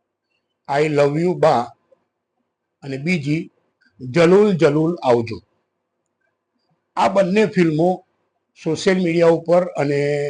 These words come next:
અ, જે કલાકારો છે, જે સર્જક છે, તેના Instagram પર થોડી પબ્લિસિટી કરી હતી.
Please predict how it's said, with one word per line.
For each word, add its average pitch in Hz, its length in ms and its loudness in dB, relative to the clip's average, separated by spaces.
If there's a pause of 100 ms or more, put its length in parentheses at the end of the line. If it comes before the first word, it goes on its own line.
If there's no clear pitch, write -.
અ, 131 400 -12 (220)
જે 127 220 -6
કલાકારો 147 680 0
છે, 107 280 -14 (100)
જે 120 200 -6
સર્જક 131 480 -2
છે, 110 300 -12 (640)
તેના 170 260 2 (100)
Instagram 160 600 2
પર 156 240 0
થોડી 151 320 0
પબ્લિસિટી 131 600 -8
કરી 139 340 -2
હતી. 110 240 -12